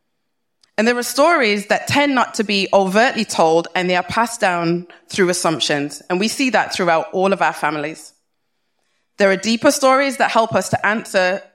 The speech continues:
other questions, such as, "What's the purpose of life and what happens when we die?" So stories, more than anything else, shape how we see the world and how we live our lives. And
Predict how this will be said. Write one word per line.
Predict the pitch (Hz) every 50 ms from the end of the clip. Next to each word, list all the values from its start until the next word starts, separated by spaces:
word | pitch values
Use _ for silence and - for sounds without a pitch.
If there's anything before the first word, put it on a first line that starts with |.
| _ -
other | 196 233 247 302
questions, | 302 - - 202 - - - 190 170 170 185 175
such | - 220 - - - 202
as, | 175 175 170 170 - _ _ _ _ _ -
"What's | - 208 226 214 -
the | 262 240
purpose | 254 247 240 240 254 233
of | 262 254 220
life | 190 170 156 156 185 190 - - - _ _ _ -
and | 185 180
what | 180 165 -
happens | - 170 - 196 175 175 170
when | 170 156
we | 156 160
die?" | 160 202 185 143 123 151 151 - _ _ _ _ _ _ _ _ _ _ _ _ _ _ _ - -
So | - 214 180
stories, | - - 254 262 277 285 247 202 196 185
more | 202 202 208 214
than | 208 202 190 -
anything | - 202 233 269 294 - 277 254
else, | 185 170 180 196 - - - - - _ _ _ _ _ _ _ -
shape | - - - 247 226 262 262 -
how | - - 240 208 202
we | 202 196 202
see | 190 - - - 220 233
the | 247 311
world | 311 220 180 165 160 170 196 - - -
and | 220 226 214
how | - 180 175
we | 190 185
live | 170 160 160
our | 175 151
lives. | 175 226 302 294 175 - - 170 - - - _ _ _ _ _ _ _ _ _ _ _ _ _ _ _ _ _
And | - 190 196 208 196 190